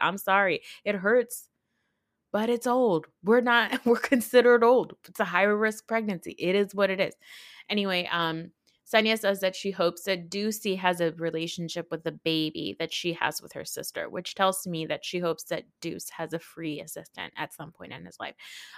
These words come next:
Um, she tells her son, and people had a lot of issue with this online.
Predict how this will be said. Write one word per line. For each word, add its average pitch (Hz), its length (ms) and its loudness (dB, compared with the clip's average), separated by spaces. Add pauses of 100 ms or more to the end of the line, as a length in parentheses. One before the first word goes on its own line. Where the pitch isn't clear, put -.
Um, 165 600 0 (380)
she 294 180 -4
tells 403 300 2
her 226 180 2
son, 156 420 -2 (460)
and 240 180 0
people 320 280 -4
had 370 160 2
a 285 40 6
lot 175 240 4
of 170 60 -6
issue 160 240 -4
with 139 140 -10
this 147 180 -12
online. 139 500 -10